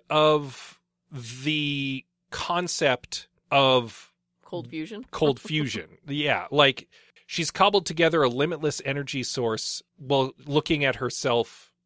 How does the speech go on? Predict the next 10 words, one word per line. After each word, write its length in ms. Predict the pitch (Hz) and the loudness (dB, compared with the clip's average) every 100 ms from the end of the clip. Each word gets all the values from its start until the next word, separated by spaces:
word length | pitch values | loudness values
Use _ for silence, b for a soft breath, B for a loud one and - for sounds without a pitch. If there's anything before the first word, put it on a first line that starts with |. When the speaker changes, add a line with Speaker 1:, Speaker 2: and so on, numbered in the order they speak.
| - | -8
Speaker 1:
wearing 260 | 127 131 117 | 0 2 0
a 40 | |
sequin 340 | - 127 123 107 | -4 -6 -8 -6
dress 260 | 107 92 | -6 -6
in 80 | 104 | -12
a 20 | |
mirror. 300 | 87 85 - _ b b b b | -20 -20 -20 _ b b b b
Like, 320 | 131 127 113 - 151 | 2 2 2 -2 4
and 340 | 139 131 123 - - | 6 6 0 -14 -2
it's 400 | 151 139 - - | 0 2 -2 -8